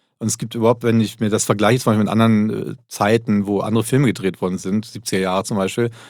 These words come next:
wo du so ganz viel Versuche hast, auch kulturpolitisch oder kulturell einfach, ähm, ähm, andere Ideen von, von Gesellschaft, m-, m-, gesellschaftliches Miteinander zu entwerfen.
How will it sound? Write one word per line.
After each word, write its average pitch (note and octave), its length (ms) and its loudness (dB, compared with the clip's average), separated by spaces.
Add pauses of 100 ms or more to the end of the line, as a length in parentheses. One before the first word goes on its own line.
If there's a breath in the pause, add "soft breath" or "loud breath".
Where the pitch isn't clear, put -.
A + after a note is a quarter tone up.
(140 loud breath)
wo A2 60 -6
du G2+ 80 -4
so G2 100 -2
ganz G#2 240 0
viel G#2+ 580 0
Versuche A2+ 540 0
hast, G2+ 320 0
auch - 300 -4
kulturpolitisch G#2 1120 -4 (260 loud breath)
oder G#2 140 -6
kulturell G#2 400 0
einfach, G2+ 460 -2
ähm, F#2+ 420 -2 (580)
ähm, G2+ 540 -2 (140)
andere A#2+ 260 2
Ideen A2 460 4
von, G#2 320 2
von G#2 560 0
Gesellschaft, A2+ 640 0
m-, A2+ 140 -6 (140)
m-, A2+ 180 -2 (100)
gesellschaftliches G#2 400 -2
Miteinander G2+ 720 0
zu - 140 -6
entwerfen. F#2+ 440 -2